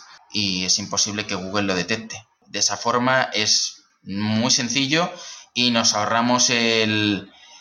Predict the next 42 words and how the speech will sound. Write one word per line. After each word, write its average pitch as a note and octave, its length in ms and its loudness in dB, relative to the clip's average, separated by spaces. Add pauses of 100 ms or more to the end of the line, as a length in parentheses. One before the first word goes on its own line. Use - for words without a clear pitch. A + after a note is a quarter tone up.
(160)
que A2+ 120 0
Google, A2+ 720 2
en A2 80 2
un A#2 60 2
momento A2+ 260 0
determinado, A#2+ 600 2
el A#2 120 0
becario A2+ 300 0
de A2 80 0
turno, C3 600 2
mm, G2 720 -2
nos A2 220 0
penalice B2 640 0
y C3 120 0
tengamos G#2 460 -2
un G#2+ 100 -6
problema B2 440 2
y B2+ 120 0
hayamos A2 320 0
perdido A2 400 -2
un B2+ 120 2
montón A2 360 0
de A2 100 2
dinero G#2+ 260 0
de A2 80 -6
inversión, C#3 640 0
tengamos G#2+ 600 -2
que A2 140 -4
desautorizar G#2 640 -2
un, A2 360 -4 (320)
tropecientos A2+ 580 -2
enlaces A2+ 440 0
que A#2+ 100 -4
hemos G#2+ 180 2
hecho G#2+ 400 0 (280)
con G#2 160 -2
un A2 100 2
montón A2+ 380 0
de A2 80 2
esfuerzo A#2 640 0
y G#2 160 -2
de, G#2 500 0